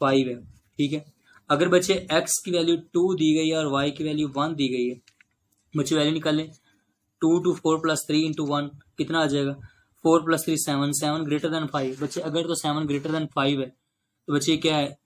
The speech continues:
upper हिस्सा आ जाएगा। तो बच्चे, ये जो point होगा, वो इस line के क्या होगा, अगर ये कोई भी line है, ये इस line की इक्वेशन है, तो जो पॉइंट हमने put किया एक्स और वाई, तो इसके क्या होगा, upper point होगा।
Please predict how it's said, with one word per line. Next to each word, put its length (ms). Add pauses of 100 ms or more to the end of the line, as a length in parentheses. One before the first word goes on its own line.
upper 240
हिस्सा 240
आ 20
जाएगा। 180
तो 80
बच्चे, 160
ये 100
जो 100
point 420
होगा, 220
वो 200
इस 160
line 240
के 100
क्या 120
होगा, 160
अगर 140
ये 100
कोई 140
भी 140
line 260
है, 80 (380)
ये 60
इस 140
line 200
की 80
इक्वेशन 280
है, 60
तो 80
जो 120
पॉइंट 300
हमने 140
put 280
किया 140
एक्स 140
और 60
वाई, 100
तो 140
इसके 200
क्या 140
होगा, 120
upper 220
point 280
होगा। 160